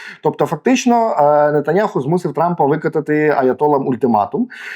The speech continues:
е, де, е, Ірану чітко було прописано, що Іран повинен, е, по-перше, віддати всі чотириста кілограм, е, того урану, який він вже встиг збагатити до, е, тої відмітки, з якої можна починати використовувати його в, е, військових цілях,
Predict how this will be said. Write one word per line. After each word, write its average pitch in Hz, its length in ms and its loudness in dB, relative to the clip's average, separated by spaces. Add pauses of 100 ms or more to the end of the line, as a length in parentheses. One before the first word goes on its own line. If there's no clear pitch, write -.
(140)
е, 139 300 4
де, 202 540 0
е, 151 320 2
Ірану 196 580 2
чітко 208 340 -2
було 156 240 0
прописано, 220 480 0
що 170 180 -2
Іран 170 240 0
повинен, 151 520 -2
е, 127 680 2 (160)
по-перше, 139 380 -2
віддати 127 520 0
всі 151 240 -6
чотириста 123 480 -2
кілограм, 117 500 -2
е, 107 480 -2 (180)
того 120 200 -2
урану, 117 300 0
який 110 200 -6
він 110 160 -6
вже 107 160 -6
встиг 107 260 -4
збагатити 101 560 -6
до, 107 240 -2 (520)
е, 120 540 0
тої 151 200 0
відмітки, 131 420 0
з 104 100 -6
якої 120 320 2
можна 117 340 -2
починати 120 480 -4
використовувати 110 680 -4
його 107 200 -2
в, 98 200 -6
е, 110 360 0
військових 110 420 -4
цілях, 247 280 -2